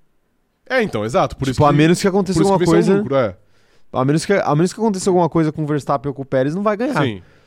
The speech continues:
Speaker 2: Então, acho que o máximo virou um, virou um pódio. Um s-, um seg-, uma, uma segunda colocação.
Speaker 1: Então, mas a Ferrari já não tem que fazer o máximo dela? É por isso que eu acho que, tipo, é,
Speaker 2: Não, tem,
Speaker 1: é
Speaker 2: tem.
Speaker 1: fazer só o,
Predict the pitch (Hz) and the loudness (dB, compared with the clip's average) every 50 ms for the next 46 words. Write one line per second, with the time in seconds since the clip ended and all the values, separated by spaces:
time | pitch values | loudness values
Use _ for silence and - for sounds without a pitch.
0 | _ _ _ - - 120 120 - - 139 139 147 151 147 - - 165 165 170 170 | _ _ _ -12 -8 -8 -4 -2 0 2 2 2 0 -2 -4 -4 -2 -2 0 0
1 | 165 156 151 147 160 156 - 180 185 185 180 202 190 180 170 175 185 202 214 220 | 0 2 2 2 0 0 -2 -4 -6 -4 -4 -2 0 0 0 0 0 -2 -4 -4
2 | 220 214 208 202 196 190 185 175 165 170 165 170 185 - 240 208 175 143 135 123 | -4 -4 -4 -4 -4 -4 -4 -4 -2 -2 -2 -2 -2 -2 -2 -2 -2 -2 -6 -10
3 | - _ _ _ _ _ _ _ - 123 123 - - - 120 127 127 120 - - | -14 _ _ _ _ _ _ _ -10 -10 -10 -10 -8 -8 -6 -6 -6 -6 -6 -6
4 | 143 135 143 147 160 165 151 143 143 135 - 135 139 143 147 147 - 175 170 202 | -4 -2 -2 0 0 0 0 -2 -2 -4 -4 -2 -2 -2 -2 -2 -2 -4 -4 -6
5 | 196 - - 160 131 - _ _ _ _ _ _ _ _ _ _ - - - - | -6 -6 -6 -8 -8 -10 _ _ _ _ _ _ _ _ _ _ -20 -20 -18 -14
6 | 302 262 - 240 185 170 160 156 147 170 151 185 165 175 175 160 165 170 180 175 | -12 -8 -6 -6 -4 -4 -4 -4 -4 -4 -6 -6 -6 -6 -4 -4 -4 -4 -6 -6
7 | - 170 170 - 147 127 123 120 110 113 117 113 113 110 - 104 98 98 120 127 | -8 -10 -8 -6 -6 -6 -6 -6 -8 -8 -10 -10 -10 -12 -16 -14 -10 -8 -6 -6
8 | 110 95 90 95 _ - 110 117 - 139 151 160 - 185 151 117 104 - - 120 | -6 -8 -12 -16 _ -16 -16 -12 -10 -8 -8 -8 -8 -8 -8 -8 -8 -8 -12 -14
9 | 107 - - - - 113 107 107 233 240 247 233 175 - 156 160 185 180 135 139 | -16 -16 -16 -12 -8 -4 0 2 2 4 4 2 2 2 2 2 2 0 0 -2
10 | 135 135 139 131 123 135 127 - - 147 131 127 131 135 143 160 156 151 | -4 -2 -4 -2 -2 -4 -4 -2 -2 0 0 2 2 2 0 0 -2 -4